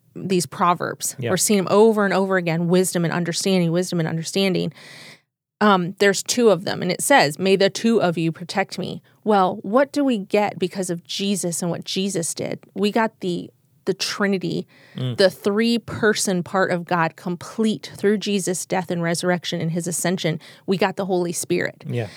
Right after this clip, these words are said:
Speaker 1: So, like, I just, you look at all of that, and I just think that's so beautiful that even though the Holy Spirit hadn't taken resi-, up residence in people's hearts at that point,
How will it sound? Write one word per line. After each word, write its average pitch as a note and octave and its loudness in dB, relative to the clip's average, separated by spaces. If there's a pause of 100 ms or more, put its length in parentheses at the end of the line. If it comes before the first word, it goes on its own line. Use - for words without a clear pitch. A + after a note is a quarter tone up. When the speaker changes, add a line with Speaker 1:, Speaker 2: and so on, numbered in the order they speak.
(140)
Speaker 1:
So, A#3 6
like, G#3 4
I G#3+ 2
just, A#3+ 2 (260)
you G#3+ 4
look C4 4
at D4 4
all F#3+ 4
of E3+ 0
that, E3+ 2
and F#3+ -2
I F#3 0
just F3+ -2
think F#3+ -2
that's - -2
so C4+ 4
beautiful A#3 2
that F3 2 (160)
even B3+ 2
though C4+ 6
the A3+ 2
Holy A#3+ 4
Spirit A3 0
hadn't F#3 0
taken F3+ -4
resi-, F3+ 0
up - 0
residence F#3 0
in E3+ -2
people's - -4
hearts F3+ -2
at E3 -4
that E3 -6
point, E3 -2